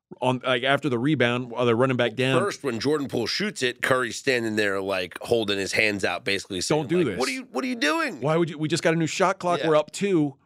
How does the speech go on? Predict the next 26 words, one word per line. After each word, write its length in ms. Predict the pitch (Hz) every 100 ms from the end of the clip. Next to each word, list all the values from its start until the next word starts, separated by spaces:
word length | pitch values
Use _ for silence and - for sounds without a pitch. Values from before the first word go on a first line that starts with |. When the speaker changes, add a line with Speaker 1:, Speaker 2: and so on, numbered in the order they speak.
| -
Speaker 1:
Why 180 | 131 165
are 100 | 175
you 160 | 160
shooting 340 | - 196 175 151
the 80 |
ball 240 | 135 202 175
right 220 | 113 113
now 420 | 117 113 113 117 _ _ _
from 240 | - 165 160
this 180 | 165
far 240 | - 165 147
away? 460 | 156 196 139 117
Speaker 2:
Mm-hmm, 200 | 147 - 104
mm-hmm. 140 | 101 117 _ _ _
Speaker 1:
So 520 | - 156 143 143 139 _ _ _
the, 460 | 165 151 156 147 151 156 156
Memphis 380 | 190 196 196 -
gets 160 | 175 -
the 80 | 160
rebound, 420 | 185 156 151 147
and 80 | 147
on 100 | 147
the 60 |
way 180 | 156 151
back, 480 | 156 170 147 - _ _ _ _ _ _
Steph 480 | - - 175 160